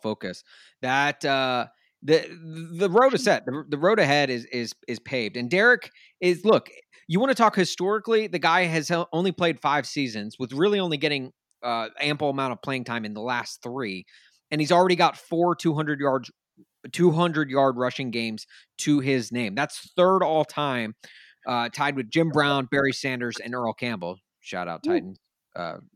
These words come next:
Speaker 1: s-, slash Oilers, I guess. Uh, he's also the first running back in N F L history with four two hundred yard, two touchdown games. We are over a hundred seasons into the N F L. If you are the first in the N F L to do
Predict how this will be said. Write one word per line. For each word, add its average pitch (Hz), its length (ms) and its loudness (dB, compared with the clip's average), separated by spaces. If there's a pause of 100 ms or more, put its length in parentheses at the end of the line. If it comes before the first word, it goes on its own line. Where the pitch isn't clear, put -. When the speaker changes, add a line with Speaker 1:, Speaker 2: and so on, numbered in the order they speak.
(120)
Speaker 1:
s-, - 220 -20
slash - 460 -14
Oilers, 95 320 -14
I 95 60 -16
guess. 98 180 -14 (300)
Uh, 131 280 0
he's 180 340 0
also 208 440 6 (400)
the 175 180 0
first 185 640 0
running 165 360 0
back 160 260 2
in 147 80 -8
N 147 140 -6
F 165 120 -8
L 156 140 0
history 147 380 -6
with 127 240 -8 (200)
four 196 500 4 (340)
two 214 240 0
hundred 180 400 0
yard, 151 340 4 (140)
two 165 320 -2
touchdown 135 420 -4
games. 107 360 -10 (1000)
We 190 380 -2
are 208 340 6
over 175 300 2
a 139 60 2
hundred 165 400 -4
seasons 131 500 -4
into 127 240 -8
the 120 140 -4
N 107 100 -6
F 101 160 -12
L. 82 340 -8 (120)
If 127 160 -6
you 202 120 -8
are 285 140 -2
the 165 160 -6
first 156 600 -6
in 139 120 -8
the 123 120 -6
N 123 100 -6
F 131 160 -8
L 120 180 -4
to 113 140 -16
do 113 340 -10